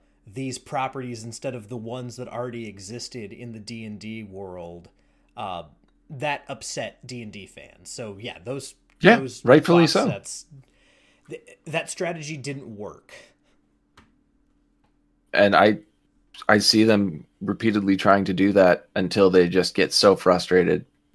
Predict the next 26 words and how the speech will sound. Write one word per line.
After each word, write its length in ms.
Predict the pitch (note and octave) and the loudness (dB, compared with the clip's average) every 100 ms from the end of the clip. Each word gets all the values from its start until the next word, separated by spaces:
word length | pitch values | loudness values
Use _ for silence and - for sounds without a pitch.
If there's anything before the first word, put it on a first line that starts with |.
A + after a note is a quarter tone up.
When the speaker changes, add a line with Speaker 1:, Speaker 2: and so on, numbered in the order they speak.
| F2 | -10
Speaker 2:
someone's 460 | - - G2 F2+ F2 | -2 2 2 0 -2
gonna 200 | E2+ E2 | -4 -4
lose 240 | D#2+ D#2+ | -4 -2
out 240 | C2+ C2+ - | -2 -2 -4
huge. 360 | F2 - - _ _ _ _ _ | -6 -6 -10 _ _ _ _ _
Speaker 1:
Yeah. 160 | G#2+ - _ _ _ _ _ _ _ _ _ _ _ _ _ _ _ _ _ - | -18 -18 _ _ _ _ _ _ _ _ _ _ _ _ _ _ _ _ _ -14
Yeah, 200 | C3 B2 | -12 -4
and 100 | - | 6
Speaker 2:
We 100 | B2 | 6
shall 260 | C3 D3+ C3 | 8 6 4
see. 380 | - D3 A#2 G#2 - _ _ - | 4 2 0 -6 -18 _ _ -20
Speaker 1:
it, 180 | E3 _ _ _ _ _ _ _ _ _ _ _ _ _ _ _ _ _ _ - | -20 _ _ _ _ _ _ _ _ _ _ _ _ _ _ _ _ _ _ -12
what 480 | F3+ F3 F3+ F#3 | -12 -10 -8 -6
it 100 | A3+ | -6
comes 220 | G3+ G3 C#3 | -8 -8 -6
down 240 | C#3+ C#3+ | -8 -8
to, 200 | C#3+ C#3 | -10 -10
unfortunately, 720 | B2 - E3 E3+ D#3 B2+ A#2+ | -12 -10 -10 -8 -10 -8 -8
I 40 | |
think 180 | A#2 D3 | -8 -10
what 120 | C3+ | -10
it 60 | A#2+ | -12
comes 220 | C3 A#2+ | -14 -14
down 300 | A2+ A2+ A2+ | -12 -12 -14
to 340 | A2 A#2 A2 G2+ | -14 -14 -14 -14
is 640 | A2+ A2 G#2+ G2 - - | -12 -12 -12 -14 -18 -20